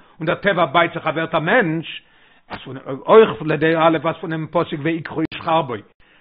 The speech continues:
לערנט מען ארויס, אז דער התחלת עבודה, בן י"ג מצוות, איז אלט מיט טעם ודעת, ווי יעצט געזאגט. פון דעסוועגן, פון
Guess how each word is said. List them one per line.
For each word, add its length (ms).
לערנט 320
מען 140
ארויס, 340
אז 80
דער 200
התחלת 340
עבודה, 380
בן 120
י"ג 260
מצוות, 420
איז 100
אלט 160
מיט 100
טעם 180
ודעת, 300
ווי 140
יעצט 220
געזאגט. 640
פון 160
דעסוועגן, 720
פון 120